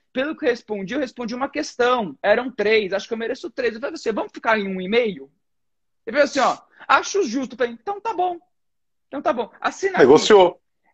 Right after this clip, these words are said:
Speaker 1: Negociou, acabou. E a gente vai aprendendo assim. Então, prova é algo muito legal pra gente ver e cola é algo muito interessante. Porque
Speaker 2: É verdade.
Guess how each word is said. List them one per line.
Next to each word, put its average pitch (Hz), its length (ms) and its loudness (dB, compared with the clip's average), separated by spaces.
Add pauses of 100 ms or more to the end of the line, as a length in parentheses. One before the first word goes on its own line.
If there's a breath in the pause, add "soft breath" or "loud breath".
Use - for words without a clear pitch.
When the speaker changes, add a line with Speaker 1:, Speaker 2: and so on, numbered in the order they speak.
Speaker 1:
Negociou, 403 640 -2
acabou. 339 560 -4 (120 soft breath)
E - 60 -4
a 339 40 -2
gente 330 160 -8
vai 381 100 6
aprendendo 330 540 -2
assim. 202 420 -10 (240)
Então, 302 340 -4
prova 339 440 2
é - 20 2
algo 285 180 0
muito 370 260 -6
legal 247 360 0
pra 226 160 -8
gente 214 300 -10
ver 240 260 0
e 240 100 -8
cola 302 380 -4
é 294 40 0
algo 247 200 -4
muito 285 160 -10
interessante. 220 760 -6 (540)
Porque 214 280 -4
Speaker 2:
É 240 260 6
verdade. - 480 -2